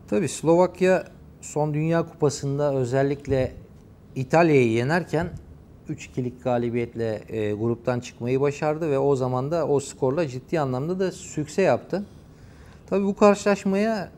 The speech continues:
iki tane önemli golcüsü, e, kadroda yok. Sestak ve Vitek, Ankara Gücü'nden de tanıdığımız oyuncular bu ka-, e, bu karşılaşmada kadroda yer almayacak.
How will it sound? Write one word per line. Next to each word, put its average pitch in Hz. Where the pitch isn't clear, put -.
iki 147
tane 190
önemli 190
golcüsü, 170
e, 113
kadroda 156
yok. 165
Sestak 143
ve 123
Vitek, 160
Ankara 123
Gücü'nden 117
de 110
tanıdığımız 117
oyuncular 139
bu 160
ka-, 143
e, 127
bu 156
karşılaşmada 135
kadroda 147
yer 165
almayacak. 131